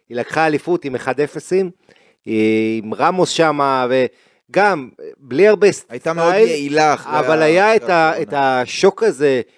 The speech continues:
Speaker 1: איבדנו את הכוכב, אז, אז בוא נוכיח שאנחנו יכולים בכלל לחזור לצמרת, ו-, ו-, ופה זה קצת דומה במובן הזה שברסה איבדה את מסי לפני שנתיים, היה לה עונה אחת מאוד קשה, שכולם רק ש-,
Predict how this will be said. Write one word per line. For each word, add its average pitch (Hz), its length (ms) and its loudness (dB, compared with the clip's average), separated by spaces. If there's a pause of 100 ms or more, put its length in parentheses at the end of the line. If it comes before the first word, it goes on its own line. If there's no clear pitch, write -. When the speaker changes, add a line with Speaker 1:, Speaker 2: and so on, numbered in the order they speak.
(140)
Speaker 1:
איבדנו 139 360 -4
את 160 80 -10
הכוכב, 185 560 0
אז, 127 280 0
אז 135 260 -4
בוא 139 200 2
נוכיח 190 400 4
שאנחנו 151 260 2
יכולים 135 480 2
בכלל 156 380 2
לחזור 127 280 -4
לצמרת, 214 720 0 (640)
ו-, 151 160 6 (100)
ו-, 143 180 4 (180)
ופה 190 360 0
זה 175 100 -4
קצת 208 220 -4
דומה 180 320 -2
במובן 165 300 2
הזה 170 180 -2
שברסה 131 420 -4
איבדה 120 200 -2
את - 140 -6
מסי 101 340 -8
לפני 101 200 -12
שנתיים, 127 420 -4 (320)
היה 113 120 -12
לה 127 80 -4
עונה 127 260 -2
אחת - 440 -6
מאוד 139 340 -2
קשה, 151 500 0 (320)
שכולם 143 520 0
רק 143 220 -2
ש-, - 180 -12